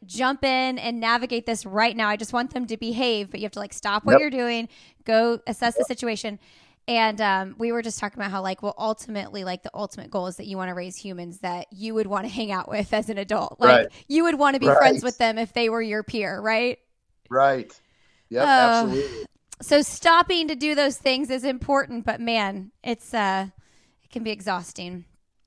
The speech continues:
Speaker 2: Yes, <laughs> yes, absolutely.
Speaker 1: So Anthony is a retired judge and family law attorney. Now you have your own practice where you do consulting and,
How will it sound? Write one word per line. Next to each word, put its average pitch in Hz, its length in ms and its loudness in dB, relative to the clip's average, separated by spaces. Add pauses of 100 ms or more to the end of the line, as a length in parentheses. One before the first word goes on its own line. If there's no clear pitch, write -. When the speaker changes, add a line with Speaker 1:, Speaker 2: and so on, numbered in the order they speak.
(140)
Speaker 2:
Yes, - 420 0
<laughs> - 40 -8
yes, - 340 -4
absolutely. 117 680 -4 (420)
Speaker 1:
So 330 760 4 (140)
Anthony 320 580 -2
is 277 180 2
a 262 80 -2
retired 233 760 -2 (240)
judge 208 760 0 (100)
and 208 520 -4
family 202 440 -6
law 185 460 0
attorney. 196 800 -8 (320)
Now 254 260 6
you 320 220 0
have 220 340 2
your 220 160 -6
own 214 520 -6 (120)
practice 214 480 -2
where 220 80 -6
you 208 120 -6
do 202 120 -4
consulting 208 880 -6
and, 190 280 -8